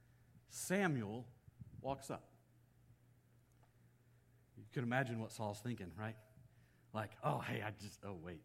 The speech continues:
there he is. I was supposed to wait seven days. There he is. What am I gonna do?" Right? So Saul had a bunch of excuses. Samuel comes up, and Saul's like, "Man, the men were leaving. They're afraid.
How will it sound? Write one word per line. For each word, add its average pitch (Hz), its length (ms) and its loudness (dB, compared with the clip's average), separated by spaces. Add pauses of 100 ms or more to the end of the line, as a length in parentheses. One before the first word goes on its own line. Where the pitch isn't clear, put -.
there 85 180 -8
he 76 100 -12
is. 73 240 -16 (760)
I - 40 -12
was - 60 -12
supposed - 220 -4
to 90 60 -6
wait 92 120 -4 (140)
seven 95 200 -6
days. 90 200 -10 (120)
There 98 160 -2
he 95 80 -2
is. 87 180 -10 (220)
What 117 120 0
am 123 80 2
I 113 60 -2
gonna 123 160 2
do?" 139 200 2 (400)
Right? 131 220 -4 (1040)
So 143 380 6 (640)
Saul 202 340 8
had 175 180 6
a - 20 6
bunch 147 280 2
of 123 80 -2
excuses. - 640 -4 (580)
Samuel 156 320 4
comes 151 240 4
up, 165 220 6
and 127 100 0
Saul's 143 300 4
like, 131 220 6 (380)
"Man, 185 220 10
the 147 100 8
men 202 280 10
were 160 120 12
leaving. 226 540 12 (220)
They're 131 140 6
afraid. 226 640 8